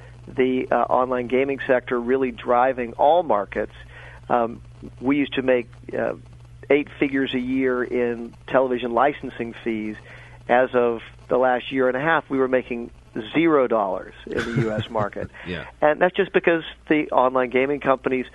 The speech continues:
Speaker 1: will, uh, buy airtime to put shows on. Makes it very difficult to sell something when people are giving it away, even if you're selling, you know, a better mousetrap. Uh, if somebody's giving away a mousetrap that's not quite as good, they're likely to take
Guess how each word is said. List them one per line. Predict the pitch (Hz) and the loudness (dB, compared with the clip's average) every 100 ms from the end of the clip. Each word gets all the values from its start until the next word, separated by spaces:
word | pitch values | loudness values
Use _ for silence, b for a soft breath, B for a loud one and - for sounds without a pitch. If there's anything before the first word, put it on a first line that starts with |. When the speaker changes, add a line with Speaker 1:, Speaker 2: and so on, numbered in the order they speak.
| B B | B B
Speaker 1:
will, | 131 120 127 123 117 - | 0 4 4 2 -2 2
uh, | 127 120 117 - - 123 | 2 4 0 -8 -14 4
buy | 127 151 175 139 113 - | 6 6 4 2 2 2
airtime | 123 117 - 123 117 117 | 2 2 0 0 0 -2
to | 120 | -6
put | - 127 | -2 -2
shows | - 131 123 120 | 0 0 2 4
on. | 151 143 120 117 B B B | 4 4 2 -4 B B B
Makes | 147 151 | 2 2
it | |
very | 147 160 | 4 4
difficult | 139 135 131 120 | 4 0 2 0
to | 120 - | 0 4
sell | 139 131 - | 4 4 2
something | 123 117 117 | 0 2 -2
when | 117 | -2
people | 110 131 123 117 | -2 -2 0 0
are | |
giving | 110 131 127 | 2 2 2
it | 123 | 2
away, | 120 120 | 2 2
even | - 185 175 | 2 0 2
if | 151 - | 2 0
you're | 139 | 0
selling, | 151 139 131 120 B B B - | 4 4 2 -2 B B B 0
you | |
know, | 127 | 4
a | 120 | 4
better | 123 131 131 131 123 - | 4 4 4 4 0 -2
mousetrap. | 127 135 139 - - 113 107 107 B B B B | 2 4 4 0 -2 0 0 -2 B B B B
Uh, | 123 120 | 4 4
if | 123 - | 2 4
somebody's | 139 131 110 | 4 4 2
giving | 143 139 | 2 4
away | 131 127 | 4 4
a | |
mousetrap | 123 120 113 131 117 117 | 4 2 2 2 4 2
that's | 127 113 | 0 0
not | 135 120 117 - - | 0 2 0 -6 -8
quite | - 139 123 | 2 2 2
as | 117 | -2
good, | - 123 110 | 0 0 0
they're | 117 113 | 0 0
likely | 113 113 110 | -2 -2 -4
to | 107 | -4
take | - 113 | -2 -4